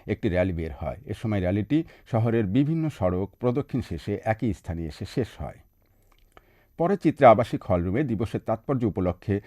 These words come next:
এক আলোচনা সভা অনুষ্ঠিত হয়। সভায় বক্তারা যক্ষ্মা প্রতিরোধে জন্মের পর থেকে প্রত্যেক শিশুকে বিসিজি টিকাদান, আক্রান্তদের ঘনিষ্ঠ সহচার্য এড়িয়ে চলা, পুষ্টিকর ও সুষম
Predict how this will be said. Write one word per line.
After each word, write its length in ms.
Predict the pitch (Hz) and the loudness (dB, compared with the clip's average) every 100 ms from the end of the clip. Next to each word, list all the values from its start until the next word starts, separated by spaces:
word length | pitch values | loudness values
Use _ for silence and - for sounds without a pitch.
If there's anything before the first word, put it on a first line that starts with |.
| - - | -10 0
এক 160 | 101 - | 0 2
আলোচনা 360 | 107 143 156 143 | 0 0 -2 -2
সভা 240 | 90 87 87 | 0 0 0
অনুষ্ঠিত 400 | 104 101 - 76 | -2 -4 -8 -8
হয়। 300 | 69 65 - - - - - | -8 -8 -10 -20 -20 -20 -4
সভায় 300 | 147 165 156 | 0 2 4
বক্তারা 420 | 120 - 135 147 147 | 4 6 6 6 4
যক্ষ্মা 340 | 113 117 - 151 - | 0 -2 -2 -6 -2
প্রতিরোধে 520 | 101 - 82 87 85 131 | -2 -2 -4 -4 -4 -2
জন্মের 400 | 101 110 131 - | 0 2 2 2
পর 120 | 90 87 | 0 0
থেকে 240 | - 110 131 127 - _ | -2 -2 -2 -4 -12 _
প্রত্যেক 340 | 160 - 196 - | -6 -2 -4 -2
শিশুকে 380 | 123 135 - 135 | -4 -2 0 0
বিসিজি 540 | 101 151 - 151 139 | 0 -2 -2 -2 0
টিকাদান, 480 | 135 92 95 90 113 170 - - | -2 0 2 4 2 0 -12 -2
আক্রান্তদের 580 | 107 110 139 135 139 143 | 0 2 0 0 0 2
ঘনিষ্ঠ 360 | 101 127 - - 147 - | 2 0 -2 -4 -4 -4
সহচার্য 480 | - 104 - 95 90 82 | 0 2 4 2 2 0
এড়িয়ে 200 | 98 104 | 0 0
চলা, 240 | 92 90 151 - - | 2 2 0 -2 -10
পুষ্টিকর 460 | - 147 - 170 165 | -4 -2 0 2 2
ও 100 | 123 113 | 0 -4
সুষম 320 | - - | -4 -2